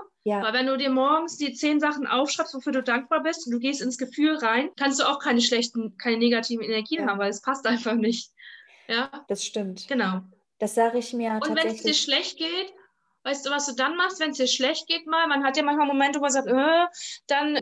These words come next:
Speaker 2: überlegst du dir einen Moment, wo du ganz, ganz doll glücklich warst, wo du richtig dolle Glücksmomente hattest und da versuchst du in diesen Moment reinzugehen und dann fühlst du dich auch anders.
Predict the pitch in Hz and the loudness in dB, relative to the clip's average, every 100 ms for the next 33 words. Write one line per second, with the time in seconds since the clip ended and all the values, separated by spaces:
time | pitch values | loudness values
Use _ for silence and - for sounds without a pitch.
0 | - 247 269 311 - 330 294 302 285 - | -4 -2 0 -2 -4 -6 2 2 2 0
1 | 254 269 262 247 302 370 277 269 254 294 | 0 2 4 4 2 -2 -6 -2 0 0
2 | - 269 277 254 247 226 214 - 185 185 | -2 -2 0 0 2 -2 0 -2 0 -2
3 | 185 208 208 220 233 247 240 285 302 294 | -4 -10 -6 2 4 4 2 2 0 0
4 | 262 262 254 277 302 - 311 302 311 294 | 2 2 2 0 -2 -2 0 2 2 0
5 | 302 349 359 - 269 269 240 311 - 311 | 0 -2 -4 -4 -4 -2 -2 0 -2 -2
6 | 269 254 262 240 262 247 254 247 240 196 | -2 0 2 2 2 0 0 -2 -4 -6
7 | 202 220 226 226 247 247 277 208 190 202 | -6 -6 -6 -2 -4 -4 -2 0 0 -2
8 | 208 208 | -2 -6